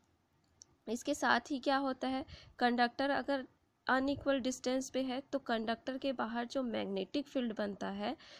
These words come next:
वो भी ज़ीरो नहीं होता है, ठीक है, जिसके कारण क्या होगा, ट्रांसमिशन लाइन के नियर में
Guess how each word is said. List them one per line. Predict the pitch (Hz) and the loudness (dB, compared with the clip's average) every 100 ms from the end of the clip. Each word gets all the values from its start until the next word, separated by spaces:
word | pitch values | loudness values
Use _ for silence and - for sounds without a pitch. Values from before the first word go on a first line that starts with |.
| - - | -12 2
वो | 254 | 2
भी | 262 311 | 4 2
ज़ीरो | 269 233 240 269 | 2 0 4 4
नहीं | 262 262 | 4 2
होता | 254 185 - 185 | 2 -2 -4 -6
है, | 180 - - _ | -6 -12 -20 _
ठीक | - 240 | -4 0
है, | 311 269 | 0 0
जिसके | 240 - 254 | -4 -2 -4
कारण | 254 262 262 | -2 -2 -2
क्या | 262 262 | -2 -2
होगा, | 254 277 | -2 -4
ट्रांसमिशन | 277 226 214 - 226 - 269 | 0 0 0 -2 -6 -2 -2
लाइन | 262 262 | -2 -4
के | 262 269 | -2 -2
नियर | 220 214 247 254 | -2 0 0 0
में | 240 277 | -2 -4